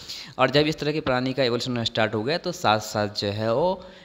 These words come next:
एल लगे देखिए किस तरह के, इसमें वर्टिब्रेट्स नहीं होते हैं। सिक्सटी करोड़ ईयर्स अगो जो है वो एक्ट-, एक्वेटिक क्रिएचर था, जो बहुत ही ऑक्टोपस के टाइप का जो है वो क्रिएट-, क्रिएचर इवॉल्व हुआ। और कुछ देर के बाद जो ओडोविशियन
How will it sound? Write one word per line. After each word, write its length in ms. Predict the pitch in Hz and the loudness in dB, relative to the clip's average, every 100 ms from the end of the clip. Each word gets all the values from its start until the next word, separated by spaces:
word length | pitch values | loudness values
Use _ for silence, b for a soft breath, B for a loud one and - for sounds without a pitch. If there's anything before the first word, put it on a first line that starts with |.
| B | B
एल 120 | 113 113 | 0 2
लगे 160 | 110 | 0
देखिए 400 | 107 113 117 180 | 0 -2 -2 -2
किस 260 | - 113 - | -4 -8 -4
तरह 120 | 92 | -4
के, 100 | - | -4
इसमें 320 | 113 156 - | -6 -6 -4
वर्टिब्रेट्स 800 | 117 120 120 165 131 120 120 - | 0 2 2 0 2 2 2 -2
नहीं 120 | 113 | -2
होते 320 | 87 82 85 | -2 -4 -8
हैं। 140 | 80 78 | -8 -10
सिक्सटी 360 | - - 143 | -10 -6 -6
करोड़ 260 | 139 120 117 | 0 2 4
ईयर्स 260 | 113 110 110 | 2 0 -4
अगो 200 | 95 101 | -4 -4
जो 120 | 104 | -2
है 180 | 107 131 | -2 -2
वो 120 | - | -2
एक्ट-, 460 | - 113 - - | -4 -4 -6 -8
एक्वेटिक 520 | - 107 - 113 120 - | -2 -2 0 0 0 -4
क्रिएचर 360 | 101 98 101 - | -2 -2 -4 -2
था, 100 | 123 | -4
जो 280 | 127 143 - B B B 110 | -2 -6 -6 B B B -2
बहुत 360 | 120 131 127 | 4 4 4
ही 60 | 160 | -4
ऑक्टोपस 680 | - 110 - 127 113 135 - | 0 -2 -2 -6 -2 -4 -4
के 120 | 120 | -8
टाइप 280 | - 107 - | -2 -2 2
का 100 | 104 | 2
जो 160 | 101 101 | 4 4
है 240 | 123 - | 4 0
वो 140 | - 151 | -2 -4
क्रिएट-, 520 | - 107 98 - 104 | -4 -4 -4 -6 -12
क्रिएचर 460 | - 113 107 170 233 B B B 127 | -4 -2 0 0 -2 B B B -2
इवॉल्व 460 | 120 110 95 - | 4 4 2 -2
हुआ। 220 | 82 87 - B 131 - | -8 -8 -10 B -14 2
और 200 | 160 185 | 4 4
कुछ 220 | 185 151 | 0 0
देर 140 | 143 | 0
के 100 | 135 | 0
बाद 300 | 127 123 123 | 4 4 4
जो 220 | 127 135 92 | 2 0 2
ओडोविशियन 680 | 120 127 120 117 - 143 | 4 6 6 6 6 4